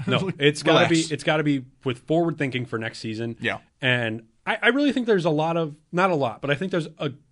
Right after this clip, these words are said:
Speaker 1: good amount of moves out there that the Sabres can make given the prospects they have. Because
Speaker 2: Mm-hmm.
Speaker 1: with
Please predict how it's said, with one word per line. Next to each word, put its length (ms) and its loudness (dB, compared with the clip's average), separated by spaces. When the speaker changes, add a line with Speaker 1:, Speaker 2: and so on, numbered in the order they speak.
Speaker 1:
good 280 2
amount 400 0
of 100 -4
moves 380 -2
out 200 0
there 260 -2
that 100 -8
the 80 -4
Sabres 320 4
can 220 0
make 220 2
given 160 2
the 40 0
prospects 460 0
they 120 -12
have. 200 -16
Because 320 2
Speaker 2:
Mm-hmm. 320 -6
Speaker 1:
with 440 0